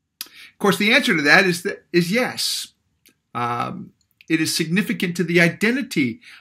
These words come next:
of a church, and you might want to understand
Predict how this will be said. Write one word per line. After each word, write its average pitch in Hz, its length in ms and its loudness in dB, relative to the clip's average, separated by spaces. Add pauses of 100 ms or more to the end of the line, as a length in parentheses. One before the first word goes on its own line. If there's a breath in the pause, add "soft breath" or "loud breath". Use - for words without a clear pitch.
(100)
of 135 160 -6
a 131 60 -6
church, 127 560 -4 (720 soft breath)
and 214 260 -2
you 226 120 -2
might 277 280 -6
want 226 300 -4
to 208 120 -8
understand 190 800 -2